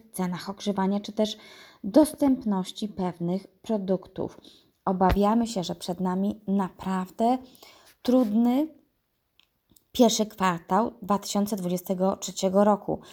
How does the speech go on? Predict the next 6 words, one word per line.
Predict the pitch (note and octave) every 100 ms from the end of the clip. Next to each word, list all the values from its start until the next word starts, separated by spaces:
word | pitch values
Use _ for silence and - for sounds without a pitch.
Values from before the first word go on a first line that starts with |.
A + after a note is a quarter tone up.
| - - _
Oczywiście | G#3+ G#3+ B3+ B3 B3 C4
nie | A#3 G#3+ F#3+
kreślimy | - F3+ - B3+ D4 C4+
jeszcze | G#3 F3 D#3+
czarnych | - E3+ - D#3+
scenariuszy. | - E3 E3+ - - - -